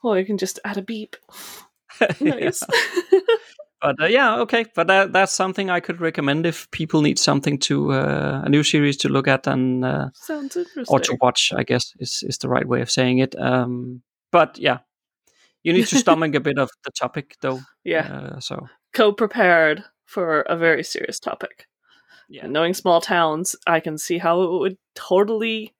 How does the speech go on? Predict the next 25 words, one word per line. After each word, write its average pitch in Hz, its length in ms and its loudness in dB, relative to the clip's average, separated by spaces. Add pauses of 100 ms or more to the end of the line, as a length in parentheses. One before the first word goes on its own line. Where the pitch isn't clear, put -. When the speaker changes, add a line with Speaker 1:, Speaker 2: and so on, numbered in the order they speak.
(260)
Speaker 1:
grow 185 720 2
out 180 160 4
of - 80 -6
proportion 302 580 0
and 208 340 -2 (640)
be 202 200 0
not 190 200 4
an 190 100 4
easy 185 360 0
resolution 156 680 0
that 147 140 -8
you - 100 -8
would 156 140 -6
imagine. - 500 -4
<laughs> - 60 -10 (880)
Speaker 2:
Yeah, 117 240 2
exactly. 120 460 -10
Yeah. 135 180 -18 (840)
But, 170 260 2 (140)
uh, 165 180 4
hopefully 226 360 -2
you 208 60 4
have 190 160 0
some 190 500 -2
more 170 420 2